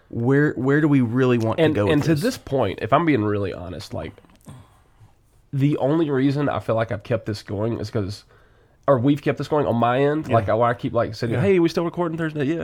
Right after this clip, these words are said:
Speaker 2: okay,
Speaker 1: Yeah.
Speaker 2: whatever." Is because I feel like we're supposed to. And I don't have
Speaker 1: Yeah.
Speaker 2: anything really
Speaker 1: Yeah.
Speaker 2: other than that. Like, there, there hasn't been, um,
Speaker 1: Well, and I
Speaker 2: because
Speaker 1: think
Speaker 2: people ask us, like, "How do you do it? How do you do all this stuff?" It's very uncomplicated.
Speaker 1: Yeah.
Speaker 2: It really <laughs> is. Like, we have an hour every Tuesday morning.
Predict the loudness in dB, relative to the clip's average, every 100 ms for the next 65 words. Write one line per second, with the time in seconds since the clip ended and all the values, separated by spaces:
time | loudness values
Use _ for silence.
0 | -8 -6 -4 -2 -2 -4 -12 -20 -20 -20
1 | -20 _ -6 -4 -2 0 2 2 0 0
2 | 0 -4 -10 -10 -8 -8 -8 -14 -14 -8
3 | 0 2 4 2 2 4 2 0 -4 -6
4 | -6 -6 -6 -6 -12 -16 -10 -2 -2 -2
5 | -4 -2 -2 2 2 0 -2 0 2 2
6 | 0 -4 -6 -4 -4 -6 -10 -16 _ _
7 | _ _ _ _ _ -18 -16 -12 -4 2
8 | 4 4 4 4 2 0 0 -2 -2 -2
9 | -2 0 0 0 0 0 -2 -2 -2 -2
10 | -4 -4 -6 -8 -20 _ -20 -20 _ _
11 | -8 -2 -2 0 -2 -2 -6 -8 -14 -14
12 | -6 -2 0 4 6 6 6 2 0 0
13 | 0 2 4 2 2 2 4 4 4 0
14 | -2 -4 -6 -4 -4 -4 -6 -12